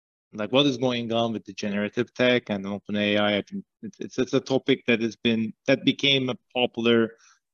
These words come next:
just recently, but it's been on the works for six, <laughs> seven years for, for now. Um,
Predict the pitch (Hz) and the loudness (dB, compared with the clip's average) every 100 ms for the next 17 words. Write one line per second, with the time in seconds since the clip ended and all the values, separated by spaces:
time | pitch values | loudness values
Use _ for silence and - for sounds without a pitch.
0 | _ _ - 113 - 127 127 147 165 170 | _ _ -10 -6 2 2 2 -2 0 2
1 | 131 120 - _ 120 123 123 - - 120 | 4 2 -2 _ 2 4 4 2 -4 -2
2 | 117 113 110 113 110 - 107 - - - | 0 0 2 0 0 -4 -4 -4 -4 0
3 | 123 156 127 - 143 127 - 156 117 - | 2 4 2 4 4 4 2 0 0 -4
4 | 165 180 175 - 131 123 123 123 127 117 | 0 0 0 0 0 4 4 6 6 6
5 | 107 107 107 | 4 2 -2